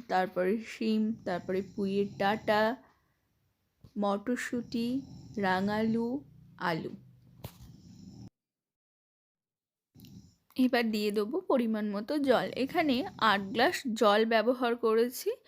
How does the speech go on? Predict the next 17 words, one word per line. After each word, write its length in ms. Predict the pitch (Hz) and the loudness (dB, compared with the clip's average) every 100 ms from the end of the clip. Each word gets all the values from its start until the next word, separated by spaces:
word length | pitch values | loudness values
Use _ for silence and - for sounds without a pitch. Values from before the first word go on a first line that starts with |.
| - - - _ - | -18 -16 -18 _ -2
প্রথমেই 520 | 262 254 - 320 277 339 359 | 2 2 2 -2 0 -2 -2
জল 340 | 262 254 226 233 | 2 6 6 4
দিয়ে 180 | 233 | 0
দিতে 260 | 226 226 247 | -2 -2 0
হবে, 300 | 262 240 240 440 | 0 0 0 0
কারণ 320 | 294 208 226 262 302 - - - | 4 4 4 0 -4 -10 -14 -6
যা 200 | 262 254 254 | 0 2 2
দিতে 240 | 269 269 | 0 2
হবে 320 | 302 302 285 539 - - | 2 2 0 -2 -6 -4
একবারই, 560 | - 247 226 202 190 208 | 2 2 2 0 0 -2
সেকেন্ড 400 | - 226 254 254 | -4 -4 2 2
বার 140 | 254 302 | 4 2
আর 100 | 370 320 | 0 2
জল 220 | 240 208 | 2 4
দেওয়া 240 | 226 226 240 | 2 2 2
যাবে 360 | 240 214 226 | 2 0 0
না। 140 | 220 | -2